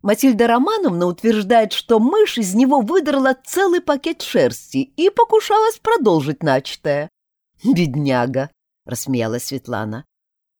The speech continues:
«То-то, я смотрю, он не такой самоуверенный, как обычно». Иван все переживал, что Блэка подзапустил. Правда, он молодой совсем, ему только год исполнился, так что все поправимо.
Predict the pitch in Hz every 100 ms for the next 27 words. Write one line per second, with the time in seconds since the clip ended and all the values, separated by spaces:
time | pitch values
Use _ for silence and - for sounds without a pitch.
0 | _ 403 480 453 427 403 370 370 381 370
1 | 359 349 330 339 339 - 330 330 320 320
2 | 285 285 269 269 254 254 262 - 254 151
3 | 110 - 98 - _ _ _ _ _ _
4 | - 233 254 247 240 220 240 233 240 240
5 | 233 - - 226 208 220 240 233 240 214
6 | 247 277 311 - - 147 - _ _ _
7 | _ _ _ 302 269 285 294 330 381 480
8 | 466 - 156 - 143 147 185 208 208 233
9 | - 302 339 - 147 - 139 113 117 120
10 | - 110 - _ _ 440 - 339 - 359
11 | 294 285 220 160 110 98 69